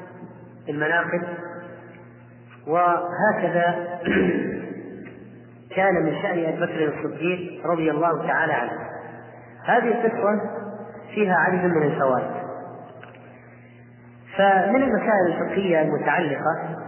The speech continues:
بهذا الموضوع <clears throat> أن الإنسان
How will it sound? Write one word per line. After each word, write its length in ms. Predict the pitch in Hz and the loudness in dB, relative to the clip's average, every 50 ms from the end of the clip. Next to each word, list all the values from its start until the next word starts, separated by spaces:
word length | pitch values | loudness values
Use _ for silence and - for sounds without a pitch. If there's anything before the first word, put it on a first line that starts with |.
| - - - - | -14 -14 -4 0
بهذا 280 | 156 160 180 190 170 156 | 2 2 4 4 2 2
الموضوع 480 | 147 143 143 139 139 - 208 196 196 202 | 0 0 0 -2 0 0 2 2 2 0
<clears throat> 40 | - - - - - - - - - - - - - - - - - - - - - - - - - - - - - - - - - - - - - - - - - - - - - - - - - - - - - - - - - - - - 190 | -2 -4 -8 -4 0 2 2 4 2 2 0 -2 -4 -6 -6 -8 -8 -10 -10 -12 -12 -12 -14 -16 -16 -16 -18 -18 -18 -20 -20 -20 -20 -20 -20 -20 -20 -20 -20 -20 -20 -20 -20 -20 -20 -20 -20 -20 -20 -20 -20 -20 -20 -20 -20 -20 -20 -20 -6 0 2
أن 220 | 226 233 220 214 | 2 2 4 2
الإنسان 720 | 202 185 170 180 175 160 - - 202 202 180 180 190 - | 2 2 2 0 0 0 0 2 4 4 4 4 2 2